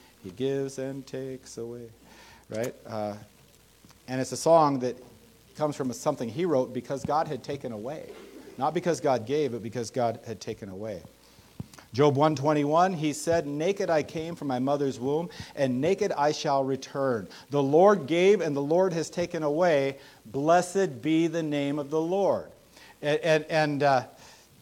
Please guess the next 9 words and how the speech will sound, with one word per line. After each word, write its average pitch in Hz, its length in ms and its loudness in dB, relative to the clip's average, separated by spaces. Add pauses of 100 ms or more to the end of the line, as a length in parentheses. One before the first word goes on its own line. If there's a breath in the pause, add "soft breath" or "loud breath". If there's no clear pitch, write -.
(880)
you 147 120 2
know, 160 360 10 (180)
every 185 200 6
time 190 240 6
we 170 120 6
sing, 175 440 2
uh, 143 280 4 (100)
"I 156 200 4
will 156 580 6